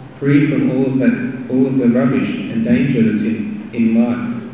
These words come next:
The Buddha saw the harm in samsara, saw the danger in samsara. Any Dhamma practitioner can see the danger in samsara,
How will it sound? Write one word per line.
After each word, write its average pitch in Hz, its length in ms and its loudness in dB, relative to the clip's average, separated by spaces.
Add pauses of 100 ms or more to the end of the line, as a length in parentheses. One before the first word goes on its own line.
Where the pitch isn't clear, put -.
(720)
The 127 80 -2
Buddha 147 360 2
saw 135 260 0
the 123 260 2
harm 127 380 0
in 104 120 -4
samsara, 110 1000 -2
saw 110 140 -6
the 110 160 0
danger 123 420 2
in - 100 0
samsara. - 1000 -2 (720)
Any 156 280 2
Dhamma 131 340 2
practitioner 117 720 -2
can 113 160 0
see 120 280 2
the 113 120 2
danger 117 420 -2
in - 380 -6
samsara, 110 1000 -2